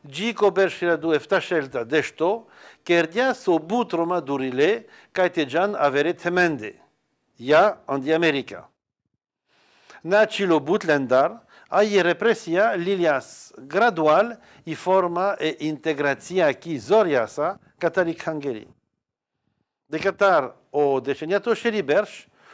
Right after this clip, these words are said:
Roma Sinte, Qatar o Schleswig-Holstein, Avile, Aibeshlardile, Karingo Bershia du Ortoshel Tabishu Panchto, en Dinamarca.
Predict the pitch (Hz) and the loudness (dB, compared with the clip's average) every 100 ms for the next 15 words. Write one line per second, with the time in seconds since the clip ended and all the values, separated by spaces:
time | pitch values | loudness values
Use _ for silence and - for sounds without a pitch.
0 | - - 151 220 220 185 185 165 139 147 | -20 -4 2 2 2 0 0 -2 -2 -2
1 | 170 254 269 _ - _ 170 160 175 151 | -2 -2 -10 _ -20 _ -2 0 2 2
2 | 143 202 170 156 - 123 107 - 156 220 | 2 0 0 -2 -6 -8 -8 -2 0 0
3 | 254 - _ _ - 170 151 151 139 185 | -4 -12 _ _ -2 0 0 0 2 2
4 | 208 - 233 202 180 175 147 117 127 131 | -2 0 0 2 -2 0 0 0 -6 -2
5 | 202 240 - 175 170 151 143 147 - 180 | -2 -2 -2 0 0 0 0 -2 -2 -6
6 | 151 143 - 208 - 156 131 127 135 - | -2 -4 0 -2 0 -4 -4 -10 -10 -12
7 | 123 - 151 127 - 170 - _ _ _ | -10 -2 -2 -2 -4 -4 -4 _ _ _
8 | 160 180 160 156 123 107 - - | -4 -2 -2 -2 -4 -8 -12 -20